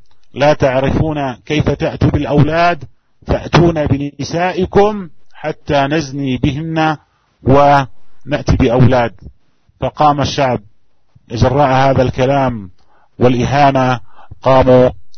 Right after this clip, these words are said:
وقاموا بالثورة. وكان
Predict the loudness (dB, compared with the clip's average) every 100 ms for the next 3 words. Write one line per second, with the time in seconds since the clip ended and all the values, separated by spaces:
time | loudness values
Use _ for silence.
0 | -2 2 4 2 -2 -6 -4 -2 2 2
1 | 2 2 0 -2 -8 -18 -20 -20 -20 _
2 | _ 4 6 6 2 -4 -4 -2 0 0
3 | -2